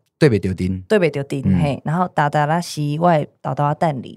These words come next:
Speaker 1: 嘿，豆豆仔我的慢慢啦等你。
Speaker 2: 啊，慢慢啦等你，
Speaker 1: 嘿，嘿，嘿。
Speaker 2: 因为真的是很多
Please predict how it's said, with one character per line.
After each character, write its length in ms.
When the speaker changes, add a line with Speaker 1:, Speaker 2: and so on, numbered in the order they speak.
Speaker 1:
嘿， 280
豆 100
豆 160
仔 100
我 180
的 60
慢 140
慢 140
啦 80
等 260
你。 80
Speaker 2:
啊， 80
慢 160
慢 100
啦 100
等 200
你， 60
Speaker 1:
嘿， 160
嘿， 80
嘿。 140
Speaker 2:
因 60
为 60
真 160
的 80
是 160
很 220
多 280